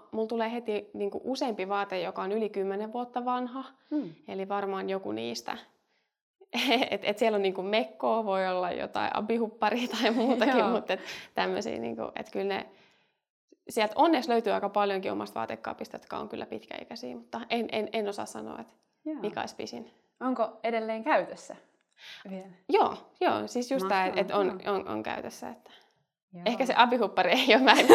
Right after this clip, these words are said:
Speaker 1: <laughs> käytössä, mutta siis
Speaker 2: Mullakin
Speaker 1: nimenomaan
Speaker 2: semmoisena
Speaker 1: jot-,
Speaker 2: remppavaatteena.
Speaker 1: <laughs> Joo, mut tietyt kyllä, vaikka mekot, et se on
Speaker 2: Joo.
Speaker 1: ollut kiva, että se
Speaker 2: Tosi hyvä.
Speaker 1: ne, ne on sitten säilynyt.
Speaker 2: Joo, ja tätä toivoo jotenkin,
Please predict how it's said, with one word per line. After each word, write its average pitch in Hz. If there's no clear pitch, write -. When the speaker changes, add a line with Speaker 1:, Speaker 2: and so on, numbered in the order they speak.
Speaker 1:
<laughs> 339
käytössä, 240
mutta 240
siis 233
Speaker 2:
Mullakin 254
Speaker 1:
nimenomaan 226
Speaker 2:
semmoisena 240
Speaker 1:
jot-, -
Speaker 2:
remppavaatteena. 269
Speaker 1:
<laughs> 440
Joo, 220
mut 220
tietyt 339
kyllä, 254
vaikka 214
mekot, 202
et -
se 427
on 370
Speaker 2:
Joo. 269
Speaker 1:
ollut 208
kiva, 226
että 233
se 233
Speaker 2:
Tosi 277
hyvä. 196
Speaker 1:
ne, 214
ne 220
on 220
sitten -
säilynyt. 226
Speaker 2:
Joo, 240
ja 190
tätä 220
toivoo 208
jotenkin, 190